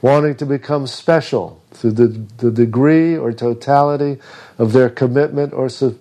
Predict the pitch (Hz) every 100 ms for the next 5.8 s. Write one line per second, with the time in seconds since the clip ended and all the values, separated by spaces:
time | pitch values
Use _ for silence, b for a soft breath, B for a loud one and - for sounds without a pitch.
0 | - - - 131 139 131 104 85 - _
1 | _ _ _ _ _ _ B B B B
2 | B B B - 156 175 185 143 156 135
3 | 143 - 147 147 139 127 151 - 113 -
4 | - 117 127 120 113 117 113 135 - 127
5 | 123 117 - 120 127 123 104